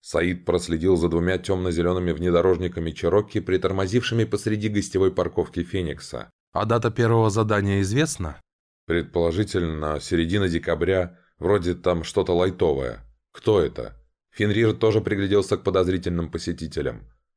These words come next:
Четверо высоких крепких мужчин около сорока лет вышли из машин и уверенным шагом приближались к центральному входу в офис.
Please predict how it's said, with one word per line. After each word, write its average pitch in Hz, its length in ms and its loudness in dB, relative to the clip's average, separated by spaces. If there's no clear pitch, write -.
Четверо 117 340 2
высоких 113 440 2
крепких 110 400 -2
мужчин 110 400 -2
около 101 300 2
сорока 92 400 -2
лет 92 240 0
вышли 92 300 -2
из 80 120 -2
машин 113 520 -2
и 110 80 0
уверенным 120 440 4
шагом 110 340 0
приближались 92 580 2
к - 60 -18
центральному 85 600 0
входу 69 360 -4
в 71 60 -2
офис. 76 420 -2